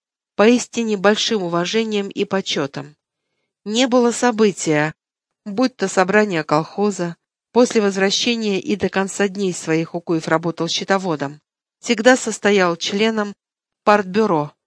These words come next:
будь то семейные торжества, на встречах и прощаниях,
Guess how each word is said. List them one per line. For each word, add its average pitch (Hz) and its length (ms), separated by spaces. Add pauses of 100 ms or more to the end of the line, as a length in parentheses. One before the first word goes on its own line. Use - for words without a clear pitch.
(320)
будь 233 320
то 180 120
семейные 196 560
торжества, 165 720 (480)
на 208 180
встречах 220 540
и 202 160
прощаниях, 170 960